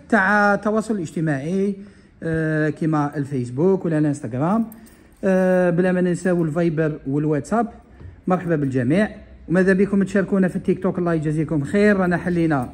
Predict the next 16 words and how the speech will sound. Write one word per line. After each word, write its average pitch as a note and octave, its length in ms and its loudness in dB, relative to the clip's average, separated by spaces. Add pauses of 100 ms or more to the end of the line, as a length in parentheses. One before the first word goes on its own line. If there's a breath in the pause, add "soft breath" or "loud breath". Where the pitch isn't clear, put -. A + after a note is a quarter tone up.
قناة D#3 220 0
جديدة D3 400 -4
في - 80 -8
تيك C3+ 220 -6
توك، A#3 220 2 (480 loud breath)
ماذا F#3 220 2
بينا F#3 260 4
تطلع F3 440 -2 (1800 loud breath)
وباش E3 380 0
نحطوا F#3+ 300 0
فيها E3+ 340 2
لي D#3 120 2
فيديو، D3+ 540 0 (100)
آه، B2+ 840 -4 (160)
القصار D#3 440 -2 (120)
هذوك. D#3+ 320 0